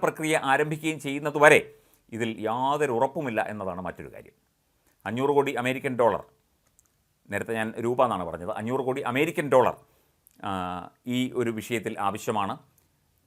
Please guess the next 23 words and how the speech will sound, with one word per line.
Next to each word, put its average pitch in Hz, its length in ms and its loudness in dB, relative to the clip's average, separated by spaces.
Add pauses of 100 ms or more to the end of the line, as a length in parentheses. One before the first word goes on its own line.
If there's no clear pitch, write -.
ആ, 98 60 -12 (200)
ഒരു 156 180 4
തീരത്ത് 165 320 4
നിന്ന് 165 220 -2
കരുതൽ 147 260 6 (120)
ശേഖരം 156 340 2
വേർതിരിച്ചെടുക്കാൻ 147 680 2
നാലോ 147 240 4
അഞ്ചോ 151 160 4 (100)
ആറോ 196 180 12
വർഷമെടുക്കും. - 460 -2 (520)
കരുതൽ 131 300 2
ശേഖരം 160 300 2
കണ്ടെത്താനായതിൽ 165 640 4 (340)
കിണറുകൾക്കായി 156 680 6
കൂടുതൽ 156 260 -2 (100)
നിക്ഷേപം 156 420 2
ആവശ്യമായി 151 400 0 (140)
വരുമെന്നുമാണ് 127 520 -2 (140)
ആ - 20 2 (300)
പത്ര 117 200 -2
റിപ്പോർട്ടിൽ 107 360 -4
പറയുന്നത്. 69 340 -12